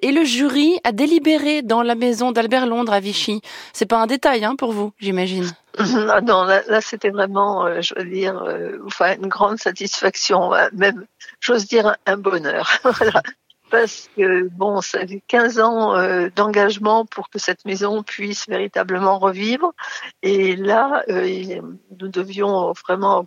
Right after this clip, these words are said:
Speaker 2: passer une étape de restauration importante, qui était l'isolation de la maison, l'isolation de toiture, pour que il puisse y avoir quand même un confort, euh,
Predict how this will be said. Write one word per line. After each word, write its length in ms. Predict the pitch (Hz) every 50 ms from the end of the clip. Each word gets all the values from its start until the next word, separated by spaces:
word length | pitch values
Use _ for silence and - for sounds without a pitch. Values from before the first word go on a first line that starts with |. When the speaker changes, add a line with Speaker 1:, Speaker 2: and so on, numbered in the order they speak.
| - _ -
Speaker 2:
passer 460 | - 170 170 - - - - 180 196 190
une 220 | 185 180 175 -
étape 260 | 170 - - 196 180
de 80 | 165 185
restauration 640 | 175 175 175 - - 196 - 165 175 - - 190 180
importante, 720 | 175 180 - 185 - - - 214 202 220 220 - - - - - - - - -
qui 100 | - -
était 200 | 185 - - 208
l'isolation 800 | 185 180 202 202 196 208 202 196 190 185 - - - 214 208 190
de 60 | 180 175
la 80 | 160
maison, 440 | 175 170 170 170 185 180 185 196 196
l'isolation 580 | 196 190 175 170 165 165 175 196 - - 190 190
de 60 | 185
toiture, 560 | - 175 175 - _ - - 202 196 202 190
pour 160 | - - 190 - - -
que 180 | - - 202 175 - - - - 214 214 - -
il 120 | 208 170
puisse 320 | - - - 175 - - -
y 60 | 175
avoir 280 | 170 165 196 175 180 -
quand 100 | - 170
même 180 | 175 170 170 160
un 80 | 165
confort, 760 | - - 208 202 180 - - - 214 208 202 185 - 170 156
euh, 380 | 151 147 156 156 - - -